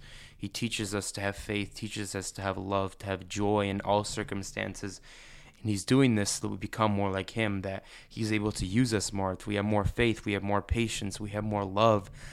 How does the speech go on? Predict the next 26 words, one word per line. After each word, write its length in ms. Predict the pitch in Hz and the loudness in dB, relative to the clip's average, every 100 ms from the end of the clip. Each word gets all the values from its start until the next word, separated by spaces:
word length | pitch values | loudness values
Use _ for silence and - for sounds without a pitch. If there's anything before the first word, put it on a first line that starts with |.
| - - | -6 0
that 120 | 101 110 | 2 4
he 80 | |
is 120 | 117 110 | 4 4
able 240 | 110 101 | 0 0
to 160 | - 98 | -4 -4
use 580 | 90 117 104 98 - - - - - - 107 | 4 6 6 4 -2 -8 -18 -20 -20 -6 0
and, 320 | 104 98 - - | 2 2 -2 -4
and 180 | 98 92 | 0 2
bring 180 | 107 | 2
glory 320 | 104 104 104 101 | 4 4 4 4
to 180 | - 98 | 0 -2
his 140 | - | -2
kingdom. 420 | - 104 92 90 - | -4 -4 -4 -8 -8
You 140 | 98 92 | -4 -2
know, 200 | 92 - - - | -2 -6 -16 -16
if 140 | - 110 | -4 2
we're 80 | |
not 220 | 110 123 113 | 4 4 4
being 260 | 110 95 | 2 2
worked 320 | 104 107 - - | 2 2 -2 -2
on, 420 | 101 95 95 101 - - _ | 2 2 0 -4 -8 -20 _
and 180 | - 98 | -2 0
we're 80 | 98 | 0
just 180 | 95 - | -2 -2
gonna 160 | 104 98 | -2 -2
stay 560 | - 110 104 101 98 | 0 2 2 2 -4